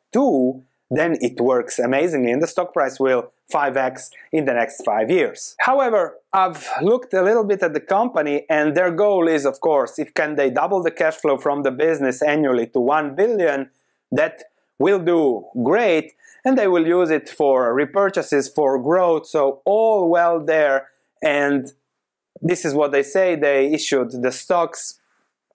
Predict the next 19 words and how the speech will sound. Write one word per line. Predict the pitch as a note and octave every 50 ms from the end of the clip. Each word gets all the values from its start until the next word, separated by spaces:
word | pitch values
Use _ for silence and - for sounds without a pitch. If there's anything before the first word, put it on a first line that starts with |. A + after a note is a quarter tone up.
| _ _ -
the | C#3+ C#3+
convertible | D3 D3+ D3 E3 F3 E3+ E3+ C#3+ C#3 C#3
bonds, | C3+ C#3+ C#3+ C#3 C#3 B2+ C3 -
sorry, | - - D3 D3 D3 C#3 B2 A#2+ - - _ - _ _ _ -
for | - E3 D#3 D3 C3+ B2 A2+ G#2 G2+ - - -
the | B2 C3+
money, | E3 G#3 A#3 A3+ G#3+ E3+ D3 C3+ - - _ _ _ _ _ _ _ -
and | G3 G3 F#3+ F#3+ F#3+ E3 D3+ -
they | - D3+ G#3 G#3+ G#3
did | E3 C#3+ G3+ G#3+ G3+ - - - - _ -
six | - - - D4 B3+ - -
hundred | A3 G#3+ G#3 F#3 E3+
million | F3+ F#3 F#3+ G3+ G#3 G3+ F#3+ F#3
authorization, | E3+ E3 - E3+ D#3 D3+ D3 C#3 C3 D#3 F3+ G3 G#3 G3+ - - D3 C#3 C#3 C#3
that's | D3+ D3 - - -
six | B3+ C4 C4 -
percent | - - F#3 F3 F3+ - F3+ D#3+ D#3 D3+ C#3+ - -
of | - D3+ C3+ C3+ C3 - - - _ _ - B2+
buybacks, | C3 D#3 F3 G3 F#3+ E3+ D#3 C#3+ C#3 C#3 - - -